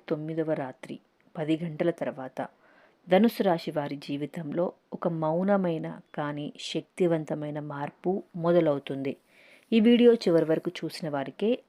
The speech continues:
ఆ రహస్యం పూర్తిగా అర్థమవుతుంది. ముందుగా మనం ధనుసు రాశి వారి స్వభావం మరియు దేవుడు ఎందుకు ప్రత్యేకంగా ధనుసు రాశి వారిని పరీక్షిస్తున్నాడు,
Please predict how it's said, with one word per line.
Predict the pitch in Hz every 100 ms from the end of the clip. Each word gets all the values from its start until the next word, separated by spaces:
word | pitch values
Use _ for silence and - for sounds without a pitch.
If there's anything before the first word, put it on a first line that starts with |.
| 175
ఆ | 160
రహస్యం | 165 165 147 - 202 240 _ 185
పూర్తిగా | 175 165 151 143 151
అర్థమవుతుంది. | 233 214 202 147 139 - 131 131 - _ _ _ _ _ _ - - - - _ -
ముందుగా | 226 254 240 208 214
మనం | 170 170 -
ధనుసు | 180 165 180 -
రాశి | 160 147 151
వారి | 147 156
స్వభావం | - - 147 165 175 175 180 -
మరియు | 175 156 156 -
దేవుడు | 175 147 185 190 214 214 220 -
ఎందుకు | 175 165 185 196
ప్రత్యేకంగా | 196 - 135 - 196 190 170 151 151 202
ధనుసు | 247 170 170 175 -
రాశి | 160 135 -
వారిని | 139 135 170
పరీక్షిస్తున్నాడు, | 202 190 156 - - - - 143 131 127